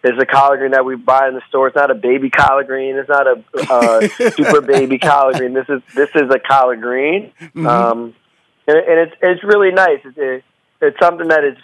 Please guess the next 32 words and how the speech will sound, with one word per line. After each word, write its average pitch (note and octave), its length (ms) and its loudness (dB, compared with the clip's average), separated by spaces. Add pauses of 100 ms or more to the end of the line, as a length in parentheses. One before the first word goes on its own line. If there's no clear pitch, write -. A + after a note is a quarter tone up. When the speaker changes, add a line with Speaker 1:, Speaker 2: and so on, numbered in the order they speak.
Speaker 1:
familiar D3+ 560 0
but C#3 220 0 (100)
unfamiliar. G3+ 840 0 (460)
Um, B2+ 540 0 (380)
and C#3 120 2
it's C3+ 100 -2
something D#3 220 2
that D3+ 80 2
you C#3+ 80 -6
could C#3 140 -8
truly D3 320 0
do C#3+ 200 2
at C3 120 2
home C#3 520 0 (380)
uh, A#2 80 2
you B2 100 0
can B2 100 -8
get B2+ 140 0
these B2+ 220 -6
collard C3+ 320 2
greens, C3 320 0
and B2+ 160 -2
you, C3 140 -4
you C#3 100 -2
know, B2+ 100 4
you B2 120 -2
can - 120 -16
put C3+ 180 -2
chicken D3+ 280 0
on C3+ 160 0
top C3 300 0
or A#2+ 80 -12